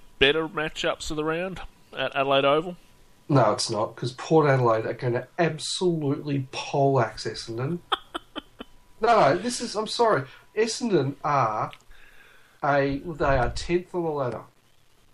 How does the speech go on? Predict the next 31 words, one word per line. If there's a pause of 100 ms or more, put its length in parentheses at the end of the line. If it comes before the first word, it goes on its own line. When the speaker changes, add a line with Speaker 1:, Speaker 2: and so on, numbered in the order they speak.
Speaker 2:
They
are
not
that
good.
Port
are (240)
going (200)
to (800)
smash
them. (120)
Speaker 1:
They're
at
the
same
level
Adelaide
are. (480)
And
I'm
not
one
to
defend
Essendon,
but
they
are,
Speaker 2:
No.
Speaker 1:
they
are